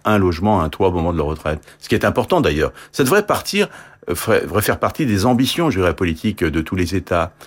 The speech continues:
Permettre aux Français d'avoir leur facilité, un parcours résidentiel pour devenir propriétaire au moins une fois dans leur vie et surtout au moment de leur retraite.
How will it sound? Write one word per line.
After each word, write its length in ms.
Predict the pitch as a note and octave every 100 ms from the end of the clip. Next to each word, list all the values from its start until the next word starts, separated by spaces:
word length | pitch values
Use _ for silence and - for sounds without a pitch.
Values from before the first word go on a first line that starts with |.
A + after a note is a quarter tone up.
| - _ F#2+
Permettre 380 | G#2 G2 A#2 G2+
aux 80 |
Français 420 | - F#2+ F2+ B2 B2
d'avoir 460 | F#2 E2 G2 F2
leur 160 | D#2+ -
facilité, 600 | F2+ - G2+ F2+ G#2+ F2+ - - -
un 100 | C3
parcours 400 | C3 - - G#2
résidentiel 480 | E2+ D#2 D2+ - F#2+
pour 240 | - F2 F2
devenir 400 | G2 G2 F#2+ -
propriétaire 600 | - - G2 F2+ F2+ - -
au 80 |
moins 160 | C#3 B2+
une 80 | G#2+
fois 160 | -
dans 100 | E2+
leur 140 | D#2+ C#2+
vie 200 | F#2+ G#2 - - _
et 20 | F2
surtout 280 | F#2 -
au 40 | F#2+
moment 180 | E2 F2
de 60 |
leur 80 | D2
retraite. 380 | C2+ - -